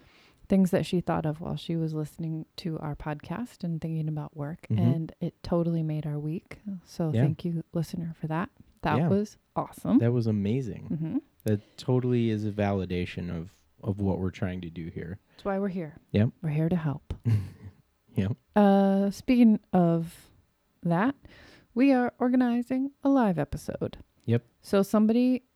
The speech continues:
Speaker 1: said to me one day, not long ago, "Hey, you guys should think about doing a live episode." And I went, "Oh, <laughs> no, that's
Speaker 2: <laughs> No
Speaker 1: dumb.
Speaker 2: way.
Speaker 1: That sounds
Speaker 2: <laughs>
Speaker 1: terrifying."
Speaker 2: Oh my God,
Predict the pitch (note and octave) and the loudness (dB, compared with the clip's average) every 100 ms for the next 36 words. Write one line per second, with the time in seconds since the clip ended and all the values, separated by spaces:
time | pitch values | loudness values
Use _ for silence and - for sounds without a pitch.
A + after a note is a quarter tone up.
0 | _ _ _ - G3+ F#3 - F#3 E3+ E3 | _ _ _ -4 0 0 0 0 0 0
1 | D#3 D3+ G3+ - _ _ _ _ _ _ | -2 -4 -6 -10 _ _ _ _ _ _
2 | _ _ - - E3+ - F3+ F3 E3+ E3 | _ _ -10 -2 0 0 0 2 4 4
3 | D#3+ C4 _ - _ _ - F#4 C4 F3 | 2 0 _ -20 _ _ -2 4 4 2
4 | C4 C#4+ C#4+ C4 A#3+ A3 G3 F#3+ F#3+ - | 0 2 4 2 0 -4 0 0 -2 -2
5 | D#3+ E3+ F#3+ B3 B3+ E3 - - D#3+ D#3+ | -2 0 0 0 0 0 -4 -4 -4 -2
6 | D#3+ D#3 D#3 D#3 C#3 - - - - - | -2 -2 -4 -4 -6 -8 -14 -12 -6 -4
7 | - F3+ - - - - - - - - | 0 0 0 -2 -2 -4 -6 -10 -12 -2
8 | D#3+ D#3 B2+ D3 - - - - C4+ - | 0 0 -4 -8 -10 -16 -6 2 2 4
9 | A#3 B3 G#3+ - - - G3+ G#3 C#4 F#3 | 4 6 6 4 -4 2 2 4 4 4
10 | E3+ E3+ C#3+ - A2 | 6 4 2 -6 -8